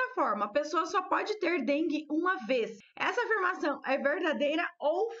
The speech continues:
falsa? Isso mesmo, galera. Essa afirmação é falsa, tá? Ela é falsa. Porque, assim, a pessoa, ela pode pegar dengue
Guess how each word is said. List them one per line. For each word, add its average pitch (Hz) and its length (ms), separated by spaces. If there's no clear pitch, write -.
falsa? 220 680
Isso 466 300
mesmo, 285 380
galera. 202 320
Essa 381 160
afirmação 349 600
é 453 160
falsa, 294 640
tá? 214 240
Ela 247 140
é 440 180
falsa. 240 480
Porque, 262 180
assim, 349 380
a 254 80
pessoa, 320 440
ela 349 200
pode 381 320
pegar 311 280
dengue 285 380